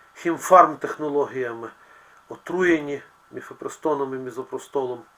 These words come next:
не допущені в життя різноманітними так званими засобами контрацепції, цілий ряд з яких має абортивну дію, особливо гормональна контрацепція, а тим більше внутрішньоматкові засоби, спіралі і так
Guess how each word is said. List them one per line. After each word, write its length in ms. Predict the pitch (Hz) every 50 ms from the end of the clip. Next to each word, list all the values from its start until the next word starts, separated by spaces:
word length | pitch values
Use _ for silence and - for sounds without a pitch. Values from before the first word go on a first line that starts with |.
| - - - - - - - - -
не 120 | - 127 131
допущені 680 | 127 135 139 - - 165 160 - - - 135 120 123
в 100 | 123 110
життя 480 | 110 120 127 - - - 139 123 120 - - - - - - - - - _ -
різноманітними 800 | 113 117 113 120 127 123 127 131 135 127 - - 123 123 120
так 260 | 113 - - 139 127
званими 600 | 117 113 113 123 135 147 139 127 131 127 123 127
засобами 540 | 117 120 131 117 - - 131 123 123 113 120
контрацепції, 920 | 110 - 127 113 - 120 127 - - 165 160 165 - - 147 139 135 127 131 - - - - - -
цілий 280 | - - 143 135 139 131
ряд 200 | 139 135 127 113
з 40 |
яких 320 | 123 120 - - 127 - -
має 340 | 127 131 123 123 120 120 - - - - - _ _
абортивну 600 | - - 160 - 160 160 160 - 160 147 139 135
дію, 300 | 131 117 131 131 127 123
особливо 420 | 120 - - 117 113 117 120 113 113
гормональна 600 | 110 - 123 127 127 123 120 120 117 113 110 107
контрацепція, 840 | - - 107 - - - 110 - - 117 113 - - - 113 107 107
а 20 |
тим 180 | 107 - 117 113
більше 380 | 113 107 120 123 - - 113
внутрішньоматкові 840 | 110 110 113 110 - - - - 120 113 113 113 110 - - 113 110
засоби, 420 | 104 107 110 107 - - - 110
спіралі 440 | - - _ - - - 107 110 104
і 80 | - - -
так 120 | - 107